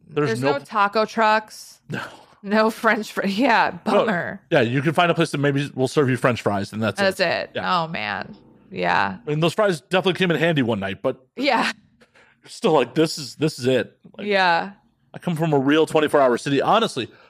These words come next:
Speaker 1: that's one of the things that when I
Speaker 2: Mm-hmm.
Speaker 1: initially first came out to L A,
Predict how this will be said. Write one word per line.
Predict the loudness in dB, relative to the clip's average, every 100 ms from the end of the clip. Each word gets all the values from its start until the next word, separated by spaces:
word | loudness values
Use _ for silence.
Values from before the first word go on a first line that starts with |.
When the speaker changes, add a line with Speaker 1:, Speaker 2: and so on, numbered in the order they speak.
| _ 0
Speaker 1:
that's | 2 4
one | 2
of |
the | 2 0
things | 2
that | 0 0 -4
when | 0
I | 2 0
Speaker 2:
Mm-hmm. | -2 -10 -10 -4
Speaker 1:
initially | -4 -2 -2
first | -2
came | 0
out | -2 0
to |
L | 0 2
A, | 0 0